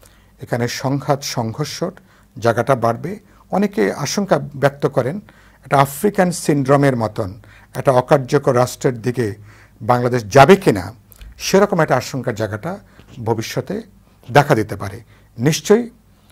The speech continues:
আমরা যখন আমাদের মুক্তিযুদ্ধের আমরা সুবর্ণ জয়ন্তী পালন করছি, যখন একান্ন বছরে বাংলাদেশ এখন আমরা পা দিচ্ছি, আমরা সামনে তাকাতে চাই।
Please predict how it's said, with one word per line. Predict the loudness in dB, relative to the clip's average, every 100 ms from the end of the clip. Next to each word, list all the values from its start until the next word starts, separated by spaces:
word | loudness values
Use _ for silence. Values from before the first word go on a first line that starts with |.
| _ _
আমরা | 0 4 6 4 2
যখন | 2 2 2 2
আমাদের | 2 0 -2
মুক্তিযুদ্ধের | -4 -6 -6 -6 -6 -4
আমরা | -4
সুবর্ণ | -4 -4 -2 0 -2
জয়ন্তী | -4 -6 -8 -10 -12 -18 _ _ _
পালন | 2 4 2
করছি, | 0 -4 -6 -10 -12 -16 _ -20 -14
যখন | -6 -2 0
একান্ন | 0 0 0
বছরে | 0 -2 -4 -4
বাংলাদেশ | -4 -2 -4 -6
এখন | -10 -8
আমরা | -8 -8 -10 -14 -20 -6
পা | 2 4
দিচ্ছি, | 4 -2 -10 -12 -16 -20 -4
আমরা | 2 2
সামনে | 2 0 2 4
তাকাতে | 2 0 -4
চাই। | -6 -8 -10